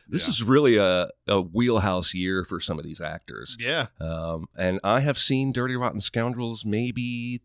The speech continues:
Speaker 1: thirty-two times.
Speaker 3: I think I've seen the exact amount of time.
Speaker 1: <laughs>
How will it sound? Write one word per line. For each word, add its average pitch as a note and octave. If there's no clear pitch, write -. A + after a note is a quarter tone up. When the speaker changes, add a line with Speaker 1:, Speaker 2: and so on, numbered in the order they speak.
Speaker 1:
thirty-two B2+
times. D#3
Speaker 3:
I D3
think E3
I've C#3+
seen D#3
the C3+
exact B2
amount A#2
of G#2+
time. G#2+
Speaker 1:
<laughs> D4